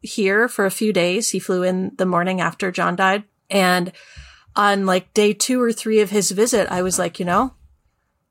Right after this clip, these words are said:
I'm gonna need a filing cabinet. There's gonna be so much paperwork. Let's go to the thrift store." And so we went to the thrift store and we bought a filing cabinet. And this is, in retrospect, one of those moments where I have such dissonance where I'm like, "Okay,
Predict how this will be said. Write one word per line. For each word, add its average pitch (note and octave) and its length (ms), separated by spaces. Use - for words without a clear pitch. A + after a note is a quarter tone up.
I'm G#3+ 160
gonna A3+ 180
need G3+ 160
a F3 60
filing G#3+ 480
cabinet. - 480
There's F#3 180
gonna F#3+ 180
be F3+ 120
so F3+ 240
much E3+ 200
paperwork. - 600
Let's F3+ 200
go G#3 120
to F#3 60
the F3+ 120
thrift - 300
store." - 400
And G3+ 120
so - 140
we F#3+ 100
went G3+ 180
to A#3 100
the A3+ 100
thrift - 240
store F#3 460
and F#3 100
we F#3+ 80
bought F#3 200
a F3+ 40
filing G3 460
cabinet. - 440
And G#3+ 140
this E4 160
is, E4+ 220
in A#3+ 140
retrospect, C4+ 760
one A#3+ 80
of C4 80
those B3+ 180
moments A#3 460
where F#3+ 100
I G3 60
have A3+ 180
such - 280
dissonance G3+ 540
where F3 120
I'm F3+ 160
like, F3+ 180
"Okay, G#3 380